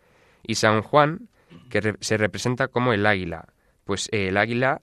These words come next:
es el animal que puede ver directamente al sol, que representa la ascensión. Y, eh, por último,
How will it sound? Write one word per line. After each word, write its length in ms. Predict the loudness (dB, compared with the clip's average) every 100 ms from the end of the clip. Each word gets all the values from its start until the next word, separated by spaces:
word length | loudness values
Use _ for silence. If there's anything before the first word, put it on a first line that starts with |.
| _
es 240 | -8 -2
el 200 | 0 0
animal 300 | 0 0 -2
que 140 | -2 -4
puede 240 | 0 2
ver 240 | 0 -2 -6
directamente 920 | -6 -2 -2 0 -2 0 -2 -2 -6 -4
al 240 | -4 -4
sol, 340 | -4 -4 -4 -10 -10
que 300 | -4 -4 -6 _
representa 480 | -10 -10 -6 -6 -4
la 200 | -2 -4 _
ascensión. 720 | -6 -6 -8 -10 -8 -8 -10 -16 _ _ _ _ _ _ _ _ _ _ _ _ 2
Y, 300 | 2 2 -4 -20 _ _
eh, 440 | -2 2 2 0 0
por 160 | 0 2
último, 480 | 2 4 4 2